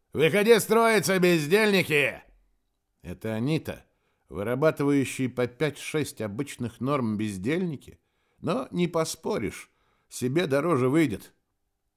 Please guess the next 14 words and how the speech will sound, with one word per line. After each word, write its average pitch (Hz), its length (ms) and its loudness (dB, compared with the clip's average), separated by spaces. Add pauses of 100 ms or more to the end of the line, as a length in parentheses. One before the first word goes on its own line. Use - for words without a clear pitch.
(320)
Узников 170 600 2
повели 147 300 0
к 147 120 -16
конусам 131 640 -2
и 120 80 -8
площадке. - 840 -12 (640)
Там, 95 280 -4
берясь 95 360 -2
за 92 120 -6
тачку, 120 400 -6
Пехнер 120 560 -6 (420)
повторил 107 480 -4
свой 90 300 -6
вопрос. 85 540 -10